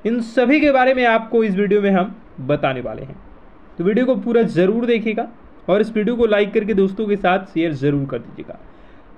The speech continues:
तो दोस्तों, सबसे पहले मैं आपको बता दूं कि रुद्र, The Age of Darkness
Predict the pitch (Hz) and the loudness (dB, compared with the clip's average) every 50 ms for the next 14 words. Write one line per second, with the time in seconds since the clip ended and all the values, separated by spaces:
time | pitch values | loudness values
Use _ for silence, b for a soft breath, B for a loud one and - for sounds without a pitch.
0 | - - - 202 202 254 254 247 - 285 269 277 214 - 277 269 285 277 277 285 | -18 -8 -4 0 2 2 2 2 0 0 0 0 0 0 0 2 4 4 4 4
1 | 269 269 262 247 240 240 233 - 254 214 233 226 226 240 254 254 247 262 240 - | 2 2 2 2 2 0 0 -4 -2 0 0 0 2 2 2 2 0 -2 -2 0
2 | 233 175 135 131 160 202 220 160 135 113 - - - - - - - - - - | -2 -2 0 0 0 2 2 2 0 -2 -4 -8 -18 -20 -20 -20 -20 -20 -20 -20
3 | - - - - - 143 180 185 - - 208 214 240 233 190 220 226 - 202 202 | -20 -20 -20 -12 -6 -2 -2 -2 0 2 2 4 4 4 2 -2 0 0 2 0
4 | 202 202 - - 139 156 165 165 156 160 - 175 180 196 | 0 -2 -6 -6 -2 0 2 2 0 0 -2 -2 -2 -2